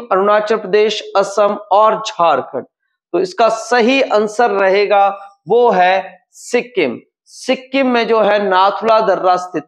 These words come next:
है। और दर्रों पर जो है क्या क्या, अ, सवाल बनते हैं, देखिए, दियांग दर्रा कहां पर है? अरुणाचल प्रदेश में। नीति दर्रा कहां है? उत्तराखंड में।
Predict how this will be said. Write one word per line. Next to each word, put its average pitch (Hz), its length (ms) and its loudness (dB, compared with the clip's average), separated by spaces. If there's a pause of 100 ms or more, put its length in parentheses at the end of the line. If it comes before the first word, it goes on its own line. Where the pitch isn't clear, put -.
है। 175 280 -4 (220)
और 147 240 0
दर्रों 254 560 2
पर 247 120 2
जो 214 220 0
है 208 460 -2 (300)
क्या 214 120 2
क्या, 214 220 2
अ, 165 720 0
सवाल 175 540 0
बनते 175 380 0
हैं, 185 140 -2
देखिए, 185 460 -2 (380)
दियांग 214 540 2
दर्रा 220 400 2
कहां 208 240 2
पर 202 180 0
है? 202 260 2
अरुणाचल 160 520 0
प्रदेश 165 460 -8
में। 170 140 -16 (320)
नीति 226 280 -2
दर्रा 240 340 2
कहां 220 340 2
है? 214 160 0
उत्तराखंड 185 680 -2
में। 175 160 -6